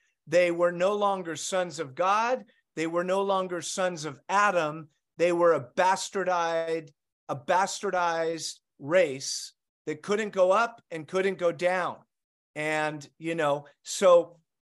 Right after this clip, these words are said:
um, wouldn't that be the transhumanist deception at the end of the age, is if we can somehow deceive mankind into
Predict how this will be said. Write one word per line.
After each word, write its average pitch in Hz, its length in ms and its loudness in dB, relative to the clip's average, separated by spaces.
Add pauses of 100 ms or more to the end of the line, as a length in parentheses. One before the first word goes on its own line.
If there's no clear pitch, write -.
um, 160 360 0 (680)
wouldn't 240 440 2
that 220 260 -4
be 214 160 -10
the 175 140 -10
transhumanist 214 1900 -4
deception 202 680 -2
at 185 120 -6
the 180 140 -8
end 185 120 -4
of 165 100 -4
the 165 140 0
age, 170 340 8
is 147 200 -2 (340)
if 156 200 -2
we 226 240 2
can 196 440 0 (220)
somehow 190 840 4 (140)
deceive 240 720 -2
mankind 202 1040 -2 (340)
into 190 800 2